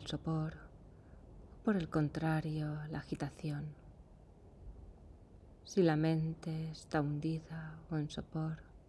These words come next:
nos enfocamos en la inhalación, sintiendo luz, energía y frescor. Si la mente está inquieta o distraída,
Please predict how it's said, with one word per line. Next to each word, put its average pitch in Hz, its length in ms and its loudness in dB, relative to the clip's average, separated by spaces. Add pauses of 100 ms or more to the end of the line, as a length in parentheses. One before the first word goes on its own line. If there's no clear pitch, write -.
(760)
nos 185 140 2
enfocamos 208 960 0
en 151 140 6
la 147 60 4
inhalación, 151 760 0 (960)
sintiendo 160 880 2 (420)
luz, 156 380 4 (400)
energía 147 960 -2
y 147 120 -14 (140)
frescor. 147 640 -4 (1700)
Si - 180 2
la 151 140 6
mente 156 840 0
está - 380 -4
inquieta 156 1120 -2 (1300)
o 160 80 0
distraída, 156 1000 -2